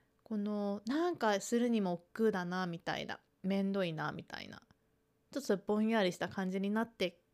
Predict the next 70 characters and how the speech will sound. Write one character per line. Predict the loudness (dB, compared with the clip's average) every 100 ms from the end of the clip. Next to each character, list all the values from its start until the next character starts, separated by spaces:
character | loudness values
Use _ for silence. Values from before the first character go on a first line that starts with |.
| _ -16
き | 0
て | 2
る | 4 2
人 | -2 -2
は、 | 2 2 2 -4 -12 -4
や | 0
っ |
ぱ | 4
り | 4
ち | 2
ょ |
っ | 0
と | 0 0
少 | -4 -6
し | -4 -2
ア | -4
ク | -4
テ | -6
ィ | -4
ブ | -2
め | -2 0
な | 0 0
動 | 0 -2 0
き | 0
の | 2 2
あ | 0
る | 0
ヨ | 0 0
ガ | 0
で、 | 2 0 -2 _ _ -20 _ -14
一 | -6
回 | -2 -2
こ | -2
う |
自 | -6 -6
分 | -4 -4
を | -6
ま | -6
た | -8 -8
動 | -8 -8
か | -10 -12
す、 | -12 -14 -12
体 | -8 -6 -4 -4
を | -4
動 | -6
か | -8 -10
す、 | -10
呼 | -14 -12
吸 | -6 -2
を | -2 -4 -6
動 | -6
か | -6 -8
す | -10
っ |
て | -10 -8
い |
う | -6
こ | -2
と | -2
を |
し | -2
て | -6
い |
く | -6 -8
と、 | 0 0 0 -14 -20 -10
あ | 0
の、 | 0 2
す | 2
ご | 2 2
く | 0 -6